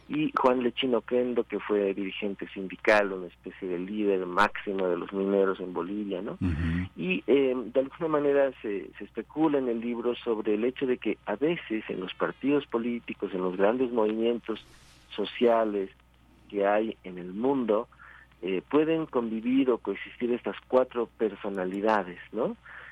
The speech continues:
Speaker 1: Eh, una especie de sociología del directorio revolucionario, se podría decir,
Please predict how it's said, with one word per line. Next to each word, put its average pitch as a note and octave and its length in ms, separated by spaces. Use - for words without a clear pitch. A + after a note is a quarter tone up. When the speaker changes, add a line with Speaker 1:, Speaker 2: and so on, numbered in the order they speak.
Speaker 1:
Eh, - 100
una C3 140
especie C3 380
de A2 180
sociología A2+ 840
del A2+ 380
directorio A#2+ 640
revolucionario, G#2+ 920
se G2+ 80
podría G2 360
decir, G#2 320